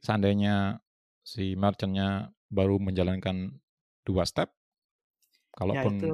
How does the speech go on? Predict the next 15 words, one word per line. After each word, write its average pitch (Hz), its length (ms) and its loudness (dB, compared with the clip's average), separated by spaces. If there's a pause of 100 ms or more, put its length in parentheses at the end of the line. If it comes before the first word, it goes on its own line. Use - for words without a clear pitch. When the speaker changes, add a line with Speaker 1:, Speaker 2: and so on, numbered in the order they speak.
(140)
Speaker 1:
ke - 160 -6
U 101 80 2
R 98 80 2
L 95 80 0
lain 143 160 0
tetap 135 180 -2
dua 110 240 4
itu 117 140 0
kan 104 160 -2
yang 110 160 -10
ada? 101 240 -8 (320)
Speaker 2:
Benar, 127 560 -2
benar. 123 240 -10
Speaker 1:
Oh. 80 320 -12 (400)
Speaker 2:
Ya. - 160 -20